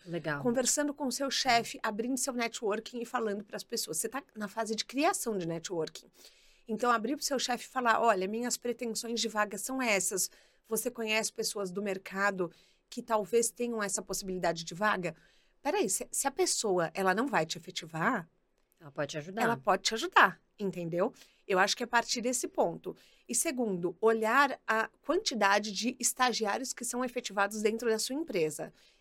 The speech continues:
Speaker 2: Eu acho que isso é um parâmetro. E conversar com eles e ver a felicidade deles após a efetivação. Como que é? As condições de trabalho continuam de qualidade? As pessoas continuam respeitando seu horário e sua vida pessoal?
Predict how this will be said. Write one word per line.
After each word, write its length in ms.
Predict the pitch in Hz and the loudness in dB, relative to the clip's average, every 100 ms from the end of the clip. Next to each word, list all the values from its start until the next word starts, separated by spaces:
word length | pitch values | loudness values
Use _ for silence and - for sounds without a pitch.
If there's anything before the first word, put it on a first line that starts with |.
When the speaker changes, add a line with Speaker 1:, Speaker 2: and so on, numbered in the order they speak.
| _ | _
Speaker 2:
Eu 120 | 185 | 0
acho 200 | 175 170 | 0 0
que 100 | - | 0
isso 160 | 185 214 | 0 0
é 20 | |
um 60 | 202 | 2
parâmetro. 580 | 254 262 165 156 170 165 _ _ | 2 4 0 -4 -10 -14 _ _
E 80 | - | -6
conversar 560 | - 262 240 - 254 | -2 0 0 0 0
com 200 | 269 233 196 | 0 -2 0
eles 340 | 226 220 190 | 0 0 -4
e 80 | 220 | -8
ver 340 | 180 190 254 285 | -6 2 2 2
a 80 | 214 | -4
felicidade 800 | - 254 269 - 185 190 240 226 | -6 -4 -4 -4 0 2 0 -2
deles 520 | 190 180 220 254 - - | 0 2 0 -2 -6 -8
após 460 | 202 - 214 247 - | -6 4 6 6 2
a 40 | |
efetivação. 680 | 247 285 - 262 302 - 165 160 - _ _ _ | -4 -2 0 2 2 2 -4 -8 -18 _ _ _
Como 220 | - 269 330 | -2 0 0
que 140 | 269 | 0
é? 60 | 175 | 0
As 140 | 190 - | 0 -2
condições 460 | 240 220 247 247 | -2 -4 -2 0
de 80 | 233 | -2
trabalho 420 | 226 220 196 202 | -2 0 2 0
continuam 560 | 196 214 - 208 226 247 | -2 -4 -4 -2 -2 -2
de 100 | - | -2
qualidade? 720 | 190 160 160 190 160 165 160 - - _ _ - | -4 -2 4 4 2 -4 -12 -16 -20 _ _ -8
As 140 | 185 | -6
pessoas 400 | - 208 254 226 | -2 0 0 0
continuam 460 | - 220 - 240 262 | -2 -2 -4 -4 0
respeitando 560 | 247 247 226 220 196 | 0 0 -2 -2 -2
seu 160 | - 190 | 0 2
horário 260 | 190 180 185 | 2 2 -2
e 20 | |
sua 140 | 202 | -6
vida 180 | 175 175 | -6 -6
pessoal? 640 | 175 165 - 202 175 160 | -6 -6 0 4 4 2